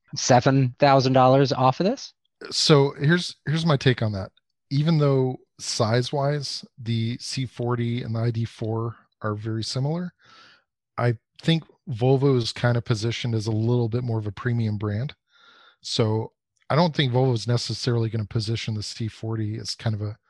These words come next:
Speaker 2: a bargain, bargain model.
Speaker 1: They've never moved a lot of product. I don't know if they would want or could necessarily produce as much as somebody like Volkswagen.
Speaker 2: I, I, yeah, I don't,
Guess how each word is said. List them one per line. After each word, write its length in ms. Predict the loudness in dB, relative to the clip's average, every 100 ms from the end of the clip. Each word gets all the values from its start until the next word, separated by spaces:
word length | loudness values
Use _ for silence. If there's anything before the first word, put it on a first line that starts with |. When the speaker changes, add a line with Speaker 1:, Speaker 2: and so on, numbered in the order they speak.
| _
Speaker 2:
a 40 | -6
bargain, 560 | -2 -2 -2 -6 -8 -12 _ _ _ _ _ _ _ _
bargain 320 | -4 -2 -2
model. 360 | -4 -6 -8 -10 0
Speaker 1:
They've 160 | 4
never 240 | 4 4 4
moved 320 | 6 4 4
a 60 | 2
lot 240 | 4 2
of 100 | 0
product. 600 | -2 0 0 -4 -8 -10 _ -2
I 80 | 0
don't 180 | 0 2
know 140 | 2
if 120 | 2
they 200 | 2 0
would 360 | 0 0 0 0
want 480 | 2 2 0 -12 -14 _
or 240 | -4 -4 -2
could 380 | 2 4 4 0 -8 -20 _ _ _
necessarily 800 | 2 2 2 2 2 2 0 -4 -8 -4
produce 440 | 0 0 0 -2
as 140 | -4
much 320 | -4 -4 -6 -4
as 220 | -4 -2
somebody 360 | -2 -2 -2
like 200 | -2 -4 -4
Volkswagen. 560 | -4 -4 -8 -10 -14 _ _ _ _ _ _
Speaker 2:
I, 80 | -2 4
I, 160 | 4 4
yeah, 280 | 4 4 6
I 140 | 4
don't, 300 | 4 2 0